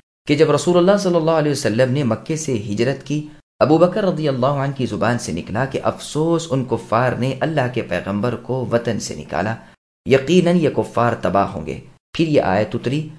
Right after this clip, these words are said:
تو صدیق رضی اللہ عنہ نے جان لیا کہ جنگ ہو کر رہے گی۔ اللہ اپنے مؤمن بندوں کی مدد پر قادر ہے،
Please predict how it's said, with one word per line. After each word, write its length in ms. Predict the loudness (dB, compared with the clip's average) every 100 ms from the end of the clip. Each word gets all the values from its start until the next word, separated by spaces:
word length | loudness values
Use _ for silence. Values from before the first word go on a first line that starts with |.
| -8
تو 80 | -4
صدیق 420 | -2 0 0 2
رضی 240 | 2 4 4
اللہ 160 | 4
عنہ 140 | 2 2
نے 100 | 0
جان 300 | 2 2 2
لیا 240 | 2 0
کہ 180 | 0 -2
جنگ 300 | 0 0 0 2
ہو 120 | 2
کر 160 | 2 -4
رہے 220 | -6 -8 -10
گی۔ 120 | -16 -20 _ _ _ _ _ _ _ _ _ _ _ _ 2
اللہ 220 | 4 4
اپنے 340 | 2 0 0
مؤمن 440 | 2 0 0 0 2
بندوں 360 | 2 2 0
کی 200 | 0 -2
مدد 340 | 0 2 0 0
پر 120 | -4
قادر 360 | -2 0 2
ہے، 180 | 0 -2